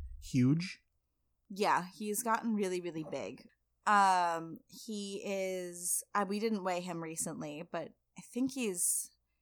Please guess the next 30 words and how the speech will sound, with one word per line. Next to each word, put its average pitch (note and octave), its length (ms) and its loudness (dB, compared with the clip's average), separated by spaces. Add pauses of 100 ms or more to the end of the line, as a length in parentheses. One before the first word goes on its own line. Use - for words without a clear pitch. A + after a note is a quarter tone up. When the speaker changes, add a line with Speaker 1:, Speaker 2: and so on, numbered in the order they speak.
(420)
Speaker 2:
he's A#3 260 2
more C4 220 8
than G#3+ 160 0
sixteen F3+ 560 -4
pounds D3+ 480 -4
now. C#3 380 -2 (500)
Speaker 1:
I D#3 40 -4
think C#3 120 2
he B2+ 80 2
was G#2+ 100 -2
closer B2 260 -2
to A2+ 100 -6
seventeen C3 420 0
the G#2 80 -6
last G#2+ 240 -6
time A2 120 -2
we G#2+ 100 -6
actually A2+ 280 -6
weighed A2 160 -4
him. A2+ 160 0 (280)
Speaker 2:
Yeah, D3+ 380 0
and F#3+ 140 -4
that E3+ 140 4
was E3+ 360 -2
before F3+ 380 -2
this E3+ 180 -6
most E3+ 280 -4
recent E3 300 -6
growth D#3+ 260 -8
spurt. D3+ 420 -4